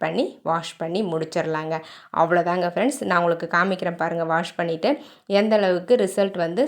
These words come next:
சூப்பரா இருக்குன்னு சொல்லிட்டு. மஞ்சள் கரை சுத்தமா இல்லைங்க, ஈஸியா வந்து ரிமூவ் பண்ணியாச்சு. ஃபஸ்ட்டு இப்படி இருந்த பாத்திரம் உங்களுக்கு கிளீன் பண்ணி முடிச்ச பிறகு மஞ்சள் கரை இல்லாம நார்மலா ஆயிடுச்சுங்க. உங்களுக்கு தேவைப்பட்டா நீங்களும் இதே மாதிரி ட்ரை பண்ணி பாருங்க ஃப்ரெண்ட்ஸ்.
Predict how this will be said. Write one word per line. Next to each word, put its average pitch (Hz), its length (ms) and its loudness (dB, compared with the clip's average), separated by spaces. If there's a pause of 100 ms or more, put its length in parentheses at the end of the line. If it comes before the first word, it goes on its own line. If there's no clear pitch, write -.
சூப்பரா 170 340 0
இருக்குன்னு 175 280 -4
சொல்லிட்டு. 170 240 0 (100)
மஞ்சள் 226 360 -2
கரை 185 180 2 (100)
சுத்தமா 185 360 -2 (220)
இல்லைங்க, 170 320 0 (560)
ஈஸியா 214 360 2 (100)
வந்து 175 140 0 (100)
ரிமூவ் 170 300 0
பண்ணியாச்சு. 165 540 0 (340)
ஃபஸ்ட்டு 208 480 2
இப்படி 196 360 -2
இருந்த 202 200 2 (160)
பாத்திரம் 170 400 2
உங்களுக்கு 170 300 -2 (100)
கிளீன் 220 260 0
பண்ணி 202 180 2 (100)
முடிச்ச 185 240 -2 (100)
பிறகு 165 240 0 (100)
மஞ்சள் 202 360 -2
கரை 175 160 0 (120)
இல்லாம 175 480 0 (420)
நார்மலா 185 460 4 (180)
ஆயிடுச்சுங்க. 170 480 -2 (600)
உங்களுக்கு 196 320 2
தேவைப்பட்டா 196 400 4 (100)
நீங்களும் 185 300 2
இதே 180 160 2
மாதிரி 170 220 0
ட்ரை 165 120 0 (100)
பண்ணி 165 160 -2 (120)
பாருங்க 165 320 2
ஃப்ரெண்ட்ஸ். 269 260 0